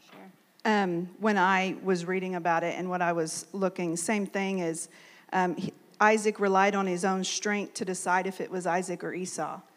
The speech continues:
Speaker 2: He relied on his, uh, his smell, his touch, his
Speaker 1: Yeah.
Speaker 2: feel. Um, and then I also put,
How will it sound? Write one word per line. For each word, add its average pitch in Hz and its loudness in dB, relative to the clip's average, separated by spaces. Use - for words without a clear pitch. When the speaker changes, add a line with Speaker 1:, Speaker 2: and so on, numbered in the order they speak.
Speaker 2:
He 226 -6
relied 196 0
on 185 -6
his, 175 -10
uh, 196 2
his 185 0
smell, 190 4
his 185 -2
touch, 190 0
his 180 -4
Speaker 1:
Yeah. - -16
Speaker 2:
feel. 208 2
Um, 190 2
and 202 4
then 202 4
I 202 6
also 240 6
put, 208 2